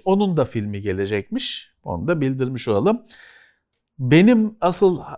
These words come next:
hastası olduğum Altered Beast ve Golden Axe'in de filmi gelir mi?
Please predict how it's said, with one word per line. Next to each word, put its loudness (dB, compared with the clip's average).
hastası -2
olduğum 0
Altered -2
Beast -6
ve 2
Golden 0
Axe'in -2
de 2
filmi 0
gelir 2
mi? -2